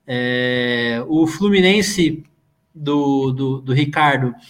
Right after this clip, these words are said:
vai a Criciúma enfrentar o, o Criciúma no Heriberto Ursi, a, às dezenove e quinze.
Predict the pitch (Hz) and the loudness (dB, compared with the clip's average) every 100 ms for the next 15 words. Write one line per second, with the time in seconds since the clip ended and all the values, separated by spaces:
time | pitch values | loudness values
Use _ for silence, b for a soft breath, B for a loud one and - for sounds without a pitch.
0 | B B 135 147 147 190 185 185 175 220 | B B -2 -2 0 -2 0 4 6 6
1 | 214 196 180 165 - 160 151 147 _ _ | 2 -2 -4 -6 -4 -4 -4 -6 _ _
2 | _ _ _ - 143 139 131 127 _ - | _ _ _ -12 -8 -6 -8 -10 _ -10
3 | 139 127 131 _ - 151 156 - 156 180 | -6 -6 -8 _ -6 0 0 2 4 4
4 | 208 214 - - 147 147 143 143 139 - | 4 -2 -6 -10 -2 0 0 0 -2 -2
5 | 143 135 - - 180 233 - - 247 233 | -8 -8 -12 -2 0 0 -4 -2 -2 -4
6 | _ 135 127 127 127 123 127 143 135 135 | _ -6 -2 -2 -2 -4 -6 -6 -6 -6
7 | - 147 127 139 143 156 135 - 160 220 | -12 -10 -4 0 2 0 0 0 2 2
8 | 233 254 | 2 0